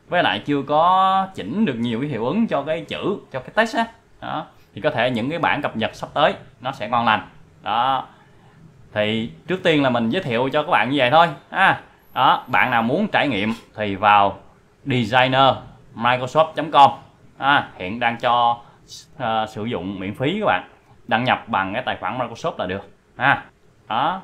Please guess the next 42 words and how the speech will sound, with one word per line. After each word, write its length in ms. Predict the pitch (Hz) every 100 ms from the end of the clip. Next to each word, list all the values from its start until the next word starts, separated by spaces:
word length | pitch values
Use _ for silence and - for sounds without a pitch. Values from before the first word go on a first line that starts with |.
| -
bạn 140 | 98
thiết 180 | 170 196
kế 160 | 156 196
xong 220 | 180 156
thì 60 | 113
bạn 140 | 123
download 340 | 135 156 214
về 120 | 185 131
thôi, 200 | 156 190 -
bấm 160 | 135 202
cái 100 | 185
này 120 | 143
download 260 | 139 147 190
về. 280 | 135 135 139 - _ -
Đó, 300 | 151 196 220 _ _ - -
download 240 | 143 151 185
về, 340 | 135 123 117 120
à, 140 | 120
dạng, 360 | 104 90 110 127
à, 300 | 127 123 123 139
file 440 | 131 135 139 135
P 100 | 135
N 240 | 143 151
G, 100 | 139
J 400 | 160 160 151 151 147
peg, 120 | 220 220 - _ _ _ -
kiểu 120 | 143
gì 180 | 147 139
cũng 100 | 170
được 280 | 147 151 - _ -
ha. 260 | 160 165 - - -
Bạn 200 | - 110
có 80 | 165
thể 100 | 156
tạo 280 | 151 95 127
được 140 | 110
video 320 | 139 160 156 151
trên 100 | 156
này 180 | 131 117
nữa. 160 | 143 - _ _ _ _ _ -
Ví 80 | 185
dụ 220 | 123